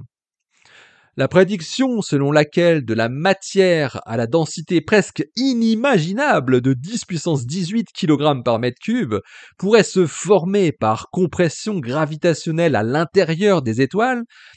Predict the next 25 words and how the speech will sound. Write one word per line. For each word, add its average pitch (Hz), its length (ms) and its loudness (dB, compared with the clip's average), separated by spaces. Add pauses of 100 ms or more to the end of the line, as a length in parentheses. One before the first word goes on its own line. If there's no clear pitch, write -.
(280)
a 185 100 4
été 180 200 4
faite 254 220 2 (100)
par 135 240 2
Baade 180 320 4
et 165 240 4 (120)
Zwicky 208 520 -2
en 117 100 0
mille 147 280 -2
neuf 202 120 0
cent 190 160 -4
trente-quatre, - 680 -2 (320)
peu 320 160 4
après 294 320 2
la 151 100 4
découverte 214 480 -2
du 156 160 -2
neutron 185 420 0
par 147 220 -6
Chadwick. 196 600 -6 (1080)
À 175 140 0
cette 180 420 0
densité, 226 800 0 (400)
seule 254 600 2
une 143 220 2